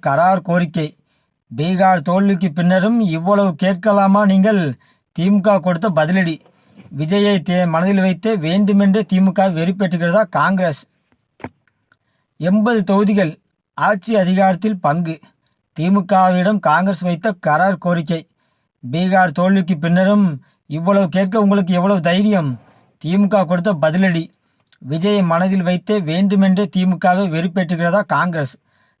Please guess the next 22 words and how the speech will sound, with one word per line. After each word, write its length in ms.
காங்கிரஸ் 520
இருந்தால் 420
இருக்கட்டும், 480
போனால் 400
போகட்டும் 580
மனநிலையில் 580
இருக்கிறதா 440
திமுக? 420
பொதுவாக 400
மரியாதை 440
நிமித்தமான 540
அரசியல் 360
சந்திப்புகளுக்கு 560
பின்னால் 460
நிச்சயம் 460
சில 180
முக்கியமான 480
அரசியல் 420
கணக்குகள் 480
மற்றும் 240
டீல்கள் 360
இருக்கும். 280